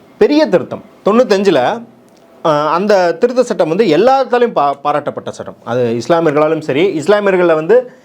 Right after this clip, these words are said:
இப்ப இவங்க சொல்றாங்க இல்லையா, இஸ்லாமியர்களே சில பேர் வந்து அதுல வாழ்றாங்கன்னு சொல்றாங்க இல்லையா, அதாவது அதுல இருந்து லாபம் பார்க்க பார்க்கறாங்கன்னு,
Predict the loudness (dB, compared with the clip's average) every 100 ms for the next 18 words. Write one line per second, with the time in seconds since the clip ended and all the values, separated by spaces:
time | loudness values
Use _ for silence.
0 | _ -4 0 2 2 0 0 0 2 2
1 | 0 0 -2 0 0 2 0 0 0 0
2 | 0 0 0 0 0 0 0 -2 -4 -6
3 | -6 -6 -8 -6 -2 -2 -2 0 2 0
4 | 0 -2 0 0 2 2 2 0 -4 -16
5 | -20 _ 0 0 0 0 0 -2 -4 -6
6 | -6 -8